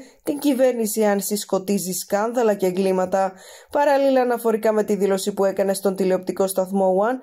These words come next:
που προκάλεσε αντιδράσεις από τη Νέα Δημοκρατία αλλά και την Ένωση Δικαστικών και Εισαγγελέων, ο ίδιος τόνισε πως "έχω επίγνωση των όσων λέω και πράττω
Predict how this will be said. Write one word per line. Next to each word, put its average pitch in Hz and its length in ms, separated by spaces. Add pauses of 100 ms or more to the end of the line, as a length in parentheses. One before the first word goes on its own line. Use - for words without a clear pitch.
(220)
που 349 100
προκάλεσε 269 540
αντιδράσεις 208 580
από 196 200
τη 190 100
Νέα 185 160
Δημοκρατία 180 600 (240)
αλλά 311 240
και 285 140
την 233 180
Ένωση 214 300
Δικαστικών 190 560
και 185 100
Εισαγγελέων, 185 640 (220)
ο - 100
ίδιος 254 340
τόνισε 233 380
πως 208 320
"έχω 254 220
επίγνωση 226 580
των 185 160
όσων 185 240
λέω 208 280
και - 140
πράττω 208 420